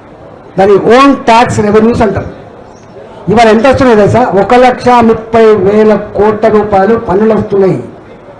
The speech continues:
ఈ రాష్ట్రంలో సొంత పన్నుల రూపంలో వచ్చే ఆదాయం ఒక లక్ష ముప్పై వేల కోట్లు. ఎక్కడి ముప్పై వేల కోట్లు, ఎక్కడి ఒక లక్ష ముప్పై వేల కోట్లు?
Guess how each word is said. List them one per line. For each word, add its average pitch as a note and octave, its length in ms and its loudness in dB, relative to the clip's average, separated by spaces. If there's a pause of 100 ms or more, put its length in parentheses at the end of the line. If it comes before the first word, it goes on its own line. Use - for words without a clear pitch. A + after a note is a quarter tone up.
(200)
ఈ E3+ 80 2
రాష్ట్రంలో A#3 600 2 (480)
సొంత C#4 580 2 (420)
పన్నుల A3+ 300 2
రూపంలో G#3 320 0
వచ్చే F#3 240 -2
ఆదాయం G3 420 -2 (400)
ఒక B3 100 2
లక్ష B3+ 340 2
ముప్పై A#3+ 640 2 (100)
వేల G#3+ 400 2
కోట్లు. E3+ 640 -4 (920)
ఎక్కడి C4+ 340 0
ముప్పై A3+ 320 2
వేల G#3 180 4
కోట్లు, F#3+ 480 -2 (460)
ఎక్కడి A#3+ 300 0
ఒక F3 220 -2
లక్ష G3+ 300 -2
ముప్పై E3 360 -2
వేల C#3 160 -6
కోట్లు? B2 400 -10